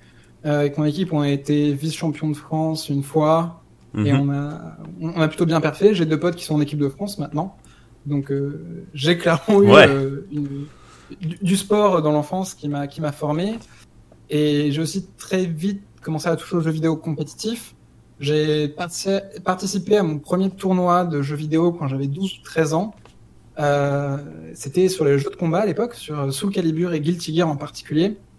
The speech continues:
Speaker 2: Mhm.
Speaker 1: Et, euh, en tant qu'enfant, j'étais, je sais pas, je saurais pas dire, j'étais plutôt le, comment dire, pas le trublion, euh, ce, le mec un peu troll, euh,
Speaker 2: <laughs>
Speaker 1: qui, qui, qui fait des conneries.
Speaker 2: Et tu découvres les jeux vidéo très tôt ? T'as la chance de pouvoir, euh,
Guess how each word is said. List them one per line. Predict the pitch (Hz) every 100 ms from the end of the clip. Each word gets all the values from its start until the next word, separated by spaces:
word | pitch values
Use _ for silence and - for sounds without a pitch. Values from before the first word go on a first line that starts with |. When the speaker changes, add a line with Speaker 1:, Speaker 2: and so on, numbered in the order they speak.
| - - - - -
Speaker 2:
Mhm. | 107
Speaker 1:
Et, | 175 190 -
euh, | 143 139 139 143 156 165 160 -
en | 156
tant | 170
qu'enfant, | 165 170 226
j'étais, | 214 156 156 - - - - -
je |
sais | - 147
pas, | 147 147 - - -
je | -
saurais | 175
pas | 214
dire, | 220 220
j'étais | 175 196
plutôt | 202 226
le, | 226 185 170 160
comment | 160 151
dire, | 147 - _ - - - _ - - -
pas | 180 185
le | 175
trublion, | 196 202 190 180 185 196 185
euh, | 147 147
ce, | 139 156
le | 151 156 156 156
mec | 165 165
un |
peu | 156
troll, | 156 - 170 175 160
euh, | 143 143 160
Speaker 2:
<laughs> | - 127
Speaker 1:
qui, | - 147 151 - - 98 - - - - -
qui, | 151 147 147 143
qui | -
fait |
des | 151
conneries. | 143 139 139 -
Speaker 2:
Et | 135
tu | 147
découvres | 139 156 147
les | 143
jeux | 127 135
vidéo | 139 147 143
très | - 165
tôt ? | 156 233
T'as | 285 139
la | 135
chance | - 151
de | 135
pouvoir, | 123 139 127 127 127
euh, | 113 113 113